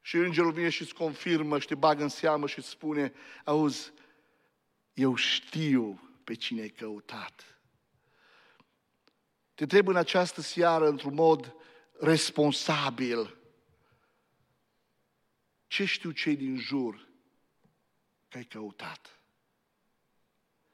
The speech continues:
Ce știu oamenii din jur că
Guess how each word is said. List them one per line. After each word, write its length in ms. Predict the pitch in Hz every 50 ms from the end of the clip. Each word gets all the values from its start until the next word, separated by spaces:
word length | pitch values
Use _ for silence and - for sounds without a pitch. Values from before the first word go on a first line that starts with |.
| _ _ _ _ _ _ _ _ _ _ _ _ _ _ _ _ _ _ _ _ _ _
Ce 140 | - - 226
știu 300 | 208 - - 214 196 185
oamenii 520 | 196 202 202 196 180 170 160 156 156 151
din 200 | 147 147 160 151
jur 380 | 143 127 - 165 185 165 143 -
că 340 | - - 151 143 135 123